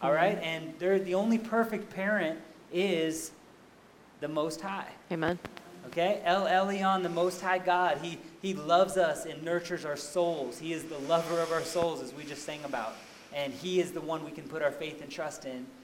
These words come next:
Speaker 1: and he will never change, even though our earthly parents will.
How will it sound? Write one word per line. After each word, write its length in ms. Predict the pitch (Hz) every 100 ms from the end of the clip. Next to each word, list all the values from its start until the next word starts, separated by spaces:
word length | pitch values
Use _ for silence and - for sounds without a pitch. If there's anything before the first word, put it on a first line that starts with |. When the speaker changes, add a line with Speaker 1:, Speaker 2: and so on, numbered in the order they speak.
| - - 147
Speaker 1:
and 100 | 139
he 160 | 160
will 140 | 151 160
never 240 | 151 151
change, 600 | 151 170 151 127 - - - - - - -
even 280 | 143 143 143
though 180 | 139
our 140 | 143 139
earthly 300 | 147 147 135
parents 360 | 139 139 135 120
will. 240 | 143 123